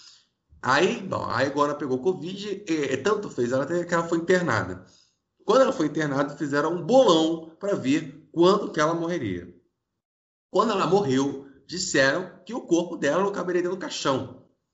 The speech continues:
sabe? E des-, de-, a-, ainda desacreditam até hoje que ela tenha morrido. Pra esse pessoal foi tudo um grande golpe de marketing.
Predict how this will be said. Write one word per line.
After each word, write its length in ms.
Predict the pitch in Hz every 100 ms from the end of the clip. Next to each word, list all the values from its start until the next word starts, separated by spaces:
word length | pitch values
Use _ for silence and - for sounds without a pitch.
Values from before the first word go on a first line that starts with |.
| _ _ _
sabe? 280 | 107 98 95 - -
E 120 | 151
des-, 500 | 135 175 185 175 160
de-, 200 | 208 -
a-, 240 | - - 156
ainda 380 | 190 302 240 135
desacreditam 1080 | 131 135 135 139 113 120 127 104 95 92 - _
até 480 | 110 110 - 143 175
hoje 320 | 170 151 175
que 80 | -
ela 100 | 185
tenha 160 | 185 165
morrido. 460 | 202 196 165 117
Pra 340 | 110 139 131 123
esse 500 | 110 101 78 107 -
pessoal 360 | 135 131 143 -
foi 100 | 185
tudo 180 | 180 185
um 100 | 147
grande 460 | 120 123 147 156
golpe 360 | 147 123 131 -
de 120 | 147
marketing. 480 | 135 107 - -